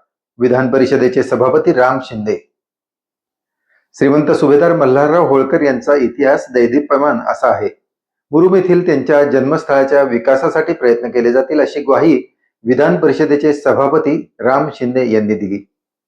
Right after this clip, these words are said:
जिल्हा परिषद सातारा व ग्रामपंचायत मुरुम यांच्या संयुक्त विद्यमानं श्रीमंत सुभेदार मल्हारराव होळकर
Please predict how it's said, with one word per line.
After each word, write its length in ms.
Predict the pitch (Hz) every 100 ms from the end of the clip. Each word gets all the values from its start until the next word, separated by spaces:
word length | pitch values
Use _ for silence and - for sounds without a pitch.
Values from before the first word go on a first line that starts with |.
| _ _ _ _ -
जिल्हा 260 | 131 143 180
परिषद 340 | 180 170 175
सातारा 380 | - 185 - 151
व 180 | 147 143
ग्रामपंचायत 560 | 127 139 139 135 143 139
मुरुम 360 | 131 143 110 -
यांच्या 340 | 120 117 131 127
संयुक्त 420 | - 127 147 -
विद्यमानं 480 | 135 117 127 127 135 - _ _ _
श्रीमंत 380 | - 147 175 180
सुभेदार 560 | 170 160 160 156 156 147
मल्हारराव 540 | 123 123 139 143 131
होळकर 400 | 120 113 -